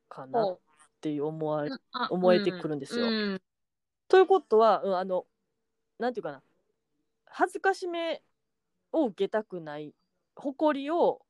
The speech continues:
Speaker 1: えーと、持ち続けたいみたいなところって今、まだ全然普通に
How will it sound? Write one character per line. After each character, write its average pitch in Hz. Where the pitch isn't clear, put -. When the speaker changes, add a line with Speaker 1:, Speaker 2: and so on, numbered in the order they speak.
Speaker 1:
え 160
ー -
と、 147
持 175
ち 170
続 160
け 156
た 143
い 117
み 240
た 240
い 202
な 180
と -
こ 170
ろ 170
っ 160
て -
今、 160
ま 185
だ 180
全 196
然 196
普 180
通 175
に 175